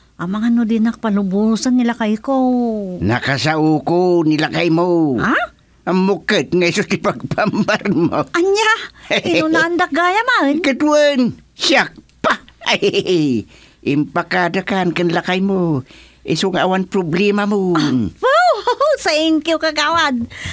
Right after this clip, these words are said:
Speaker 1: Ay, kayat ko launay ti umay mo't agpasyar iti Bagyo. Sayang lang, tanalpasan ti Flower Festival.
Speaker 2: Oh, rainalpasan ti festival. Napintas latta dagiti mabuya ka dagiti pagpasyaran ijay.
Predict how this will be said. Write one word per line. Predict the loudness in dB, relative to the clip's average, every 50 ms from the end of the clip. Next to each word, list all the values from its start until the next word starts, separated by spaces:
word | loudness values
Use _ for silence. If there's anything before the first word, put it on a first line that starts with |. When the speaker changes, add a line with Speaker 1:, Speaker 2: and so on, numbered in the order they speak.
| -12 -12 -10
Speaker 1:
Ay, | -6 -2 0 0 2 2 2 0 0 0
kayat | 0 0 0 0 -2 -4
ko | -4 -2 0
launay | 0 0 0 0 2 2 2 0
ti | 0 0 0
umay | 0 2 2 2
mo't | 0 0 -2
agpasyar | -6 -6 -6 -6 -6 -6 -4 -4 -4 -2 0
iti | 0 0 0
Bagyo. | 0 -2 -2 -2 -2 -2 0 0 0 0 0 -2 -4 -6 -10 -20 -20 -20 _ -20 -20 -20 -20 -12
Sayang | -8 -6 -4 -2 -2 -2 -2 -4 -2 -2
lang, | -2 -2 -2 0 0 -2 -2 -2
tanalpasan | -2 -4 -2 -2 -2 -2 -4 -4 -4 -4 -4 -2 -2 -2
ti | -2 -2 -4
Flower | -4 -2 -4 -2 -4 -4 -6 -6 -6 -6
Festival. | -4 -4 -2 -2 -4 -2 -2 -2 0 0 0 2 2 0 0 -2 -4 -4
Speaker 2:
Oh, | -2 0 0 0 0 -2 -2 -2
rainalpasan | 0 0 0 0 0 0 0 0 -2 -4 -4 -2 -2 0 0 0 -2 -2 -2 -2 -2 0 0 0 -2
ti | -2 -2
festival. | 0 -2 -2 -2 -2 -4 -2 -2 0 0 0 -2 -2 -2 -2 -2 -2 -4 -4 -8 _ _ _ _ _ _ -20 -12 -8
Napintas | -6 -6 -4 -2 -2 -2 0 0 -2 -2 -2 -2
latta | -2 -2 -2 -2 -2 -4 -2
dagiti | -2 -2 -2 -2 -2 -2 0 0
mabuya | 0 0 0 -2 -2 0 0 2 0 0 -2 -4 -6
ka | -6
dagiti | -4 -4 -4 -4 -4 -2 -2 -2
pagpasyaran | -4 -2 -4 -6 -6 -6 -6 -8 -6 -4 -2 -2 0 0 0 0 -2 -2 -2 -2 -2
ijay. | -2 -2 -2 -2 -2 -2 -4 -4 -4 -6